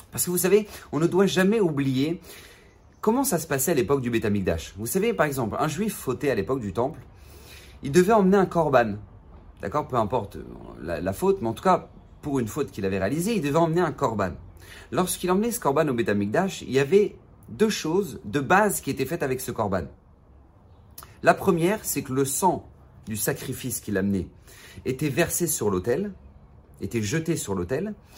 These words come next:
Et la deuxième chose, c'est que la graisse, certaines graisses de l'animal étaient prises, elles étaient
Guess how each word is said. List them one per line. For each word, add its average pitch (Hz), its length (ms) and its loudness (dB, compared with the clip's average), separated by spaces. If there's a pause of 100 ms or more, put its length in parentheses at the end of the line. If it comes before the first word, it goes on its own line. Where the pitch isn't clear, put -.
(280)
Et 135 140 0
la 180 120 6
deuxième 180 320 2
chose, 196 260 -2
c'est - 160 -4
que 131 100 -4
la 117 100 4
graisse, 117 460 -2
certaines 160 400 -2
graisses 135 320 -2
de 110 100 -2
l'animal 104 400 0
étaient 117 160 -4
prises, 165 480 -6 (380)
elles 135 240 0
étaient 139 260 2